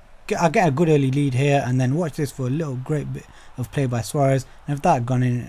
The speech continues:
it would have been a wonderful goal. Actually, wait, I don't think I've put enough emphasis on the word wonderful there,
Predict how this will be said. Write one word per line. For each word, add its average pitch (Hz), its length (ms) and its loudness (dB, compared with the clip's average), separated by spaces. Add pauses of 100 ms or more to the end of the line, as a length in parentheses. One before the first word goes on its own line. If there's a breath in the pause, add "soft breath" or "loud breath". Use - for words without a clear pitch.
it 120 60 -6
would 131 140 -2
have 123 60 -4
been 127 100 0
a 120 60 0
wonderful 123 460 -2
goal. 139 240 0 (360 soft breath)
Actually, 160 300 -2
wait, 143 100 4
I 131 140 2
don't 147 200 0
think 123 140 -4
I've 120 140 -2
put 127 120 -10
enough 127 200 -2
emphasis 123 420 -6
on 120 80 -4
the 117 80 -2
word 120 180 -4
wonderful 135 440 -4
there, 135 220 0